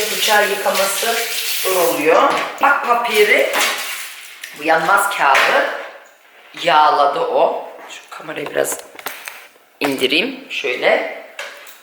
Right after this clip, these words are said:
Yağlayarak yaptı. Ben de yağlayacağım. O fıs fısla yaptı. Benim fıs fısım yok. Şöyle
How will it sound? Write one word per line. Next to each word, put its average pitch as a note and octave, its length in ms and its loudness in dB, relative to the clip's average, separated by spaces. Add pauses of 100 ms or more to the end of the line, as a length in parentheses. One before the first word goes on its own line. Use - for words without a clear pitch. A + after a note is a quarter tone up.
(1040)
Yağlayarak D3 720 4 (180)
yaptı. D#3+ 680 -6
Ben D#3+ 180 2
de C#3 40 -2
yağlayacağım. B2 720 2 (220)
O - 40 -12
fıs - 300 -8
fısla F#3 300 -4
yaptı. D#3+ 360 0
Benim F3 200 -2
fıs - 180 -14
fısım - 420 -12
yok. - 400 -10 (920)
Şöyle - 240 -8